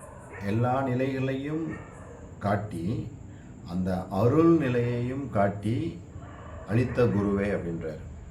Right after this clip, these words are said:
அது என்ன அந்த அருள் நிலைன்றத அப்படியே அகவல்ல முடிக்கும்போது,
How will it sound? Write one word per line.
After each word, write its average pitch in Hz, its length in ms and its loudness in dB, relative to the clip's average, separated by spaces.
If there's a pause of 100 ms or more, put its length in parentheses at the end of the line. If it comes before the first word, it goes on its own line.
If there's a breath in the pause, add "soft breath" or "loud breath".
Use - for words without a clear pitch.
(320)
அது 95 180 0
என்ன 120 480 2
அந்த 98 260 0
அருள் 107 260 2
நிலைன்றத 90 640 0
அப்படியே 90 340 -2
அகவல்ல 117 440 0
முடிக்கும்போது, 95 840 0